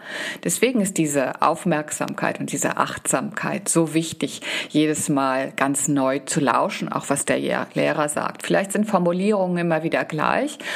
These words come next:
und, äh, auf einmal entdeckst du etwas, was du dann ganz neu auch umsetzen kannst.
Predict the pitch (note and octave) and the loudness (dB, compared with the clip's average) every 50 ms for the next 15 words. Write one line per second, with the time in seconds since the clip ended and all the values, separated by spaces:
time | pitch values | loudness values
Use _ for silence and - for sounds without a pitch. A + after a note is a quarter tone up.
0 | - - - - - - - - F3+ F3 F3 F3 - F3+ - E3+ E3+ D#3+ - - | -6 -4 -4 -4 -4 -4 0 2 2 2 2 2 0 0 2 2 2 2 0 0
1 | - D#3+ - - - D3+ E3 F#3 G#3 G#3+ G3+ F#3 F3 D#3+ - C#3+ D3+ D3+ - D#3+ | -2 -2 0 2 2 4 4 4 2 2 2 2 2 2 0 0 -2 0 0 0
2 | E3+ - - - - - - - C#3 - - D#3 D3+ - - - - - D#3 C#3+ | 0 0 -4 -6 -2 -2 0 0 0 0 0 -2 -2 0 -2 -2 -2 0 0 0
3 | C#3+ C#3 D3 C#3 C3 C3 D3 - - - D#3 C#3+ C#3 C#3+ C3 - - - - - | 2 0 0 0 0 0 0 0 0 0 2 2 2 0 0 0 -2 -2 -2 0
4 | D#3+ D#3+ D#3 - C3 - - - - - - - - - - - - - - - | 0 0 0 -2 -4 -4 -4 -6 -6 -6 -6 -6 -4 -4 -4 -6 -6 -8 -8 -8
5 | - | -10